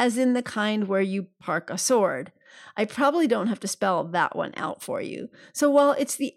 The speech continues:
anatomically correct term, it's not actually my favorite word because of those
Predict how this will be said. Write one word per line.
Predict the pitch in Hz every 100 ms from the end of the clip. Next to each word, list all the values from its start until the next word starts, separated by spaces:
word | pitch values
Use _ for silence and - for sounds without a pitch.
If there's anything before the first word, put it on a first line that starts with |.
| -
anatomically | 302 392 440 - 262 240 226 202
correct | 180 - 190 190 196 - - -
term, | - - 254 277 233 180 165 196 233 - - -
it's | - -
not | 381 494 -
actually | - 294 - 247
my | 208
favorite | 208 220 202 190 -
word | 170 175 170 165
because | 170 - - 233 220 208
of | 185
those | 180 175